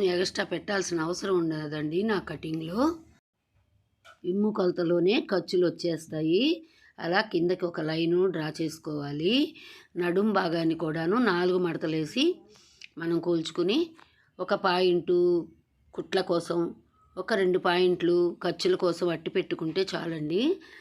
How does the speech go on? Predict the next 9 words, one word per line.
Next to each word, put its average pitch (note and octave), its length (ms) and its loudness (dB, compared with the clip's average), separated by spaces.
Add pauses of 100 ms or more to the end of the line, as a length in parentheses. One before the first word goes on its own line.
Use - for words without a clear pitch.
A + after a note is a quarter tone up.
(340)
విమ్ము G3 280 2
కొలత, F#3+ 320 2 (120)
వి-, F3+ 520 4
నడుం F3 340 2
కొలత E3+ 300 0
కరెక్ట్గా F3 560 0
వచ్చేస్తుంది. D#3+ 720 -2 (640)
ఇలా A#3+ 240 0
మనం F#3+ 320 4